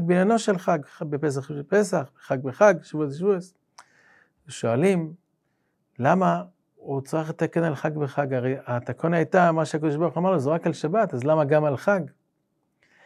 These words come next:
יש ר"ן במגילה שמקשה על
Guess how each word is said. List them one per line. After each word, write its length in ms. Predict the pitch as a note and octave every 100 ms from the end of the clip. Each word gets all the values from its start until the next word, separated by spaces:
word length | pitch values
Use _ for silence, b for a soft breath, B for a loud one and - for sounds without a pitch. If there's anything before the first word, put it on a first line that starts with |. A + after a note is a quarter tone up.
| b b
יש 220 | G3+ G#3+ F3+
ר"ן 180 | A#3
במגילה 520 | A3 F#3+ C#3 C3+ A#3+ F3
שמקשה 580 | - C3+ C3 - C3+ C3+ b b b b b b
על 120 | -